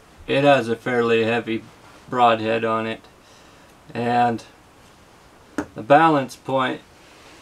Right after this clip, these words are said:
is, uh, pretty extreme forward of center. Balance point's way up here, so that's a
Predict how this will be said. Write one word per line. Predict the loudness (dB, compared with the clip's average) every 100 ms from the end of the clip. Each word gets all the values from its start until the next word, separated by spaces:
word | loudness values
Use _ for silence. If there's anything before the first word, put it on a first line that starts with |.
| -20 -20 -20 -20 -20 _ -12
is, | -2 -2 -2 -2
uh, | 0 0 -6 -14 -20 -20 -20 -20 _ -20 -20 -20 -20 -20 -20 _ _ _ -4
pretty | 0 2 0 -2 _ _ _ _ _ _ _ _ _ -16
extreme | -14 -14 -14 -2 0 2 0 -4
forward | -10 2 4 4 2 -2
of | -4 -6
center. | -4 -4 -4 -12 -14 -18 _ -20 -20 -20 -20 -20 _ -20 -20 _ -20 -18 -4
Balance | 0 0 -2 -8 -12
point's | -6 -4 -4 -10 -20 -20 -20 _ _ -2
way | 4 6 4
up | 0 -4 -6
here, | 0 2 0 -4
so | -18 -16 -12
that's | -10 -12
a | -14